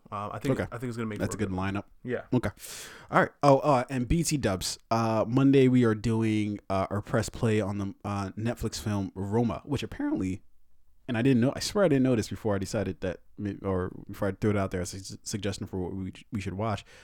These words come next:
Speaker 2: A lot of people think it's the movie of the year.
Speaker 1: Really?
Speaker 2: Yeah.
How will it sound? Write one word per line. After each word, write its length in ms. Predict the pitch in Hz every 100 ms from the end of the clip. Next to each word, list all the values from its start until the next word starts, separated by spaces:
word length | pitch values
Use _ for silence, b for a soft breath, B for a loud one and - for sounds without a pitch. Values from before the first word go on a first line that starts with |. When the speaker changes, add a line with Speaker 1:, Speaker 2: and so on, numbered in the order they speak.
| b b b _ _ - - - _ _ 123
Speaker 2:
A 40 |
lot 80 | 220
of 60 |
people 160 | 247 226
think 140 | 214
it's 120 | 214 180
the 40 |
movie 220 | 196 202
of 60 | 233
the 80 | 226
year. 220 | 262 - _ _ _ -
Speaker 1:
Really? 260 | 202 185 - _ _ _
Speaker 2:
Yeah. 180 | 220 277